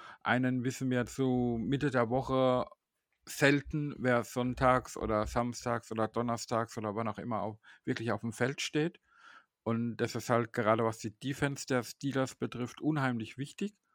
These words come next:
Ähm, ja, es geht insgesamt mit der Defense wieder ein bisschen nach oben in den letzten Wochen, aber halt, wie gesagt, die Run-Defense ist unter aller Kanone.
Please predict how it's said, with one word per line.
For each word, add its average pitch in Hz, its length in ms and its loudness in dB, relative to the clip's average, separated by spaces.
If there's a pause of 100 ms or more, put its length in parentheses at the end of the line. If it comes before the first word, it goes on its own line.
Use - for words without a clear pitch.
(1120)
Ähm, 120 600 4 (200)
ja, 131 220 8
es - 240 -6
geht 135 420 2
insgesamt 151 960 0
mit 135 120 -4
der 131 120 0
Defense 131 680 -4
wieder 123 220 2
ein 117 80 -2
bisschen 117 640 2 (180)
nach 113 260 -2
oben 170 540 2
in 147 140 -4
den 143 140 0
letzten 139 320 -2
Wochen, 131 220 -2
aber 113 240 0
halt, 113 200 0
wie 117 80 -4
gesagt, 113 360 -4
die 110 60 -2
Run-Defense 110 680 -4
ist 101 300 -12
unter 107 500 -6
aller 110 220 0
Kanone. 104 520 -4